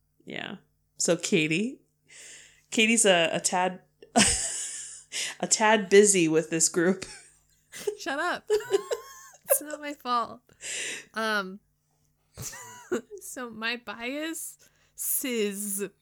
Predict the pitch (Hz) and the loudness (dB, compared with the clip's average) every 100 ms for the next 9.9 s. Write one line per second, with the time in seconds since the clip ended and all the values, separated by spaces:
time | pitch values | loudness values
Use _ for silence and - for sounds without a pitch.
0 | _ _ - 208 196 180 160 190 285 - | _ _ -4 0 0 0 -2 -2 -4 -8
1 | - _ _ _ _ - - - - 196 | -20 _ _ _ _ -20 -20 -12 -2 0
2 | 185 165 165 - _ _ _ _ _ _ | 2 0 -4 -10 _ _ _ _ _ _
3 | _ _ - 202 196 196 190 185 196 220 | _ _ -4 -4 -4 -6 -6 -6 -8 -12
4 | _ _ _ 208 202 190 170 160 165 160 | _ _ _ -6 -4 -4 -6 -10 -10 -10
5 | 160 185 220 _ _ _ _ _ _ _ | -8 -10 -12 _ _ _ _ _ _ _
6 | _ - 196 185 196 214 _ _ _ _ | _ -20 -14 -12 -12 -16 _ _ _ _
7 | _ _ _ 208 208 202 233 175 165 147 | _ _ _ -4 -2 -2 -4 -2 -2 -4
8 | 220 226 226 - _ 208 220 220 202 185 | -6 -8 -10 -14 _ -10 -10 -6 -6 -6
9 | 254 330 - 202 202 185 175 190 | -10 -10 -6 -6 -6 -8 -6 -8